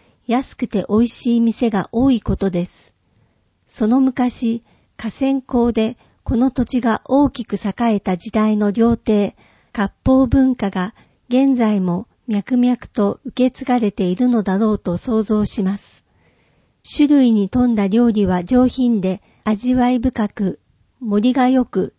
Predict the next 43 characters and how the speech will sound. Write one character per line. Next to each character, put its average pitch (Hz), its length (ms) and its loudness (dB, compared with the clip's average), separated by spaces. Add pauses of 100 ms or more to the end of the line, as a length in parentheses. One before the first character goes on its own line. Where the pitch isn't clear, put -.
見 208 120 -2
た 247 160 2
目 240 140 4
も 226 180 2
豪 233 220 2
華、 - 300 -8 (440)
新 277 280 0
鮮 254 380 0
な 240 140 0
刺 220 340 -4
身 247 140 4
な 208 160 0
ど、 180 240 -4 (380)
独 262 220 -2
自 208 220 0
の 180 200 -2
美 214 100 2
味 240 60 2
し 254 300 0
い 240 40 4
も 220 180 2
の、 208 260 -2 (400)
お 202 100 -2
も 240 160 0
て 269 140 -2
な 262 140 0
し 262 140 -8
の 254 140 0
文 262 260 0
化 208 140 -4
に 185 240 -4 (100)
他 262 300 -2
に 277 160 2
は 208 120 0
な 226 200 0
い 220 80 0
魅 190 160 -2
力 214 320 0
を 214 80 0
感 208 240 -2
じ 196 140 -4
ま 180 120 -2
す。 - 260 -16